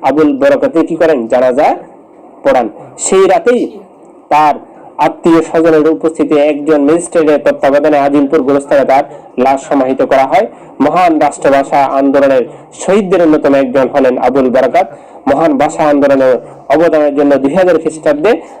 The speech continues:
বাংলাদেশ সরকার শহীদ বরকতকে মরণোত্তর একুশে পদক প্রদান করেন। তাহলে প্রিয় শিক্ষার্থীরা, আমরা আজকের ক্লাস থেকে যে আমাদের, আহ, মহান ভাষা আন্দোলনে যে, আহ, আহ, কয়েকজন শহীদ,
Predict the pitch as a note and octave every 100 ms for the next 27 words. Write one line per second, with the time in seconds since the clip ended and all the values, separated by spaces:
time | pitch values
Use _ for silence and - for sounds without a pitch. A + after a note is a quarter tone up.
0 | - - A#2+ B2 D3+ D3+ D3 C#3 - D3
1 | C#3+ B2+ - D#3 D#3+ - D3 C#3 D3+ -
2 | E3 C#3+ D3+ F#3 - A#3+ - - - -
3 | D#3+ F#3+ E3 D#3+ C3+ B2 C#3 D3+ C4 E4
4 | - - A#2+ G#2 - - - - D#3+ D#3+
5 | F3 C#3+ - - - - - - - -
6 | - F3 E3 D#3 D#3+ C#3 D3+ E3 - -
7 | - - C#3+ D3+ D3 C3+ E3+ - A#3+ -
8 | D#3 C#3 - C#3+ G3 - - - - C3+
9 | D#3 D3 C3+ - - C3+ D3 D3+ C#3 -
10 | C3+ C#3 C#3 C#3+ C#3 D3 D#3+ F#3 F3 C#3
11 | F3 - E3 D#3 D3+ D3+ D3 C#3+ - -
12 | - - B2 D#3 C#3+ C3+ C#3 C#3 C3+ C3+
13 | C3+ C3+ D3+ D#3 D#3+ D#3 C#3+ D3 C#3 -
14 | F3 F#3